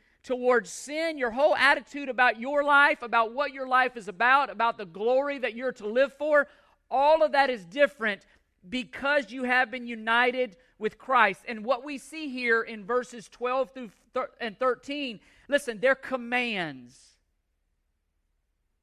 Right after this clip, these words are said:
And, and I, I realize we, we live in a society where we, we, democracy and all these great things, but we,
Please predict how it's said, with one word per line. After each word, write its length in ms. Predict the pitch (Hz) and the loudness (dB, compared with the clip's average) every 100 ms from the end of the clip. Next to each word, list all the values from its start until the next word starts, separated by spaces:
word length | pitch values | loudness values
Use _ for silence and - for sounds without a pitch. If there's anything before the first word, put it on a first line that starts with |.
| _ _ _ - | _ _ _ -4
And, 160 | 247 | -2
and 140 | 262 262 | 2 2
I, 200 | 262 254 | 4 4
I 100 | 254 | 2
realize 600 | 262 302 277 262 247 - _ | 4 6 8 6 4 -4 _
we, 240 | 196 277 | -6 -6
we 220 | 240 262 294 | -4 -4 0
live 180 | 302 | 0
in 80 | 285 | 0
a 80 | 262 | -4
society 720 | - 240 - 247 247 254 254 | -6 -10 -2 4 6 6 2
where 260 | 220 220 214 | 0 2 2
we, 280 | 220 254 247 | -2 -6 -6
we, 340 | 202 262 247 - _ _ _ | -8 -6 -8 -12 _ _ _
democracy 920 | 202 202 208 254 285 285 254 - 285 254 | -4 -2 4 4 4 0 -10 -8 -4 -2
and 100 | 220 | 0
all 160 | 262 | -2
these 160 | 269 247 | -2 -4
great 320 | 262 269 202 | 2 2 2
things, 380 | 262 262 233 185 | -6 -4 -6 -8
but 160 | 214 | -10
we, 340 | 196 254 269 | -6 -6 -6